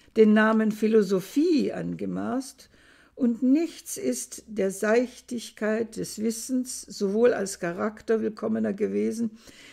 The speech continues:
nicht so willkommen von ihr ergriffen worden, als diese Lehre,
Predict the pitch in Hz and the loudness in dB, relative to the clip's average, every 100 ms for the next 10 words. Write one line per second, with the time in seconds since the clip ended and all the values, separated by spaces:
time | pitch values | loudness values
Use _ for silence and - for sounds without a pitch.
0 | - 254 294 - - 254 214 220 220 - | -2 2 2 2 -4 -2 0 0 -2 0
1 | 254 262 - 226 262 185 196 233 247 - | 2 2 2 -2 0 -2 -2 -2 -2 -2
2 | 226 170 180 196 196 196 185 - - 285 | -4 -2 -2 -2 -6 -8 -10 -8 -2 0
3 | 277 262 214 185 151 147 | 0 0 4 4 2 -4